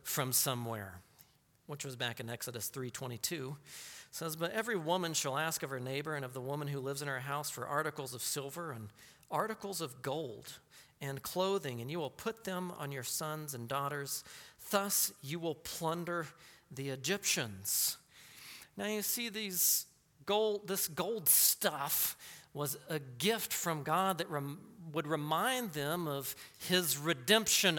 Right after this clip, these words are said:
of them. And it was to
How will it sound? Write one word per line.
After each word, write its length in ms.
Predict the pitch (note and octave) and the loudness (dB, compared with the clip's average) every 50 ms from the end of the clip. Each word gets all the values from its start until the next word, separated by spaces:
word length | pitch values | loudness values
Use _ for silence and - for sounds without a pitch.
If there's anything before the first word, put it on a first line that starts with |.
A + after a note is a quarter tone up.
| - - | 2 4
of 280 | C#3+ D3 D3 C3 C3 | 6 6 6 4 0
them. 460 | B2+ C3 B2+ A#2 A2 G2 F#2+ F#2 F#2 F#2 - _ - - - - - - - _ _ _ - _ - | 0 2 2 2 0 -2 -6 -10 -12 -14 -18 _ -20 -20 -20 -20 -20 -20 -20 _ _ _ -20 _ -6
And 380 | - E3 E3+ F#3 F#3+ G3 F#3+ - - - - - - - | -2 0 2 2 2 2 0 -4 -8 -14 -20 -16 -6 0
it 140 | F#3+ G#3 A#3 | 0 2 4
was 280 | G#3+ G#3+ F#3+ - - - | 4 4 6 4 6 6
to 320 | - A3 G#3+ G3+ F#3 D#3 | 6 4 4 2 2 -2